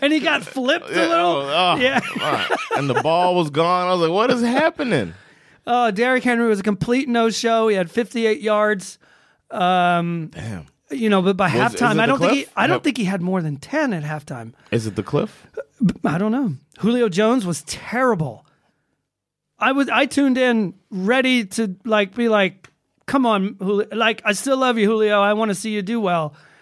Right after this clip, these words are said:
Speaker 1: And man, he was bad. I mean, he wasn't just like, like, "Oh yeah, it's unfortunate,"
Speaker 2: Did he
Speaker 1: but he
Speaker 2: drop?
Speaker 1: was just bad. He
Speaker 2: Couldn't
Speaker 1: was
Speaker 2: get
Speaker 1: dropping
Speaker 2: open?
Speaker 1: passes,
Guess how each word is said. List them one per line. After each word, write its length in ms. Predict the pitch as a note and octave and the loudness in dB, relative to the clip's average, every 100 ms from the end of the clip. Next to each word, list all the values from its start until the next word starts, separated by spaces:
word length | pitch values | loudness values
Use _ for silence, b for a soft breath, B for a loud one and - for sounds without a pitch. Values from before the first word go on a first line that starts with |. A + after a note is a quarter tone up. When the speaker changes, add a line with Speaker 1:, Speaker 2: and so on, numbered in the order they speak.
| b - | b -6
Speaker 1:
And 460 | F3 E3 E3 F#3 A3+ | -4 -2 -2 0 2
man, 300 | C#4 A#3 F3+ | 2 2 0
he 100 | F#3+ | -2
was 160 | D#3+ | -4
bad. 400 | C#3+ C#3+ G#2+ A2 _ _ _ | -6 -10 -12 -18 _ _ _
I 60 | G#3+ | 0
mean, 180 | B3 A3+ | 2 4
he 100 | C#4+ | 2
wasn't 360 | D#4 A#3+ B3 | 2 0 0
just 240 | G3+ A#3 A3 | -2 0 0
like, 360 | G#3 F3 - _ _ _ _ _ _ _ _ _ _ | 0 0 -6 _ _ _ _ _ _ _ _ _ _
like, 240 | F#3+ F3 - | -4 -4 0
"Oh 220 | B3 C4 | 2 2
yeah, 280 | B3 B3+ A#3 | 2 2 2
it's 120 | A3 | 0
unfortunate," 540 | A#3+ F#3+ G3+ G3 - D3 | -4 0 0 0 2 2
Speaker 2:
Did 40 | |
he 40 | C#3 | 2
Speaker 1:
but 100 | - | 2
he 40 | |
Speaker 2:
drop? 180 | D3+ - | 4 2
Speaker 1:
was 120 | B3 | 0
just 180 | G3+ - | -2 -2
bad. 280 | A3 D4 F3+ | 2 2 2
He 40 | F3 | 0
Speaker 2:
Couldn't 80 | E3+ | 0
Speaker 1:
was 60 | |
Speaker 2:
get 100 | E3 | 2
Speaker 1:
dropping 300 | E3 A#3+ C4 C4 | 2 2 2 0
Speaker 2:
open? 80 | |
Speaker 1:
passes, 580 | G#3+ G#3+ G3+ G3+ A#3 G#3+ | 2 2 2 0 -4 -4